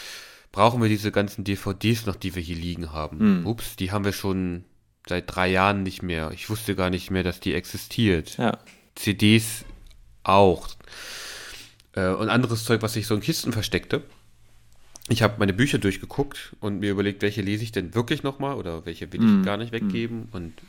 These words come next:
Speaker 1: welche doch. Ich habe, glaub ich, sehr, sehr viele dann in Bücherschränke gestellt. Und ich glaub, das ist aber, also das machen so viele. Viele gehen dann ganz systematisch alles durch und räumen auf und machen alles leer und so.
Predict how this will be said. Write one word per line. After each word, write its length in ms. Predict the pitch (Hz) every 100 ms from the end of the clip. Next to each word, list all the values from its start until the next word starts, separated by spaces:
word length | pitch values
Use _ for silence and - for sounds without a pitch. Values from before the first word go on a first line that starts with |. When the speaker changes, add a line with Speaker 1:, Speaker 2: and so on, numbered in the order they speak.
| - - -
Speaker 1:
welche 200 | 90 92
doch. 220 | 135 -
Ich 100 | -
habe, 180 | 98 95
glaub 220 | 92 87
ich, 120 | 90 -
sehr, 160 | 95
sehr 120 | 90 90
viele 300 | 120 131 123
dann 180 | 104
in 160 | 95 87
Bücherschränke 540 | 110 139 135 113 117
gestellt. 400 | 113 - 110 110 - - - - - - - - - - - - - - - - - -
Und 440 | 107 101 101 101 -
ich 100 | 117
glaub, 200 | 160 -
das 120 | 170
ist 140 | 151
aber, 360 | 139 127 127 123
also 140 | 110
das 140 | 123 113
machen 260 | 110 110
so 100 | 95
viele. 380 | 87 120 104 78 - -
Viele 200 | - 104
gehen 160 | 101 95
dann 220 | 90 90
ganz 200 | 101 113
systematisch 500 | 110 110 98 95 -
alles 260 | 95 110 -
durch 540 | 107 107 98 92 -
und 360 | 87 80 - - _ _ - - - -
räumen 280 | 90 95 98
auf 380 | 92 104 101 95
und 140 | 90
machen 220 | 90 92
alles 240 | 87 85 92
leer 160 | 117
und 120 | 143
so. 200 | 139 139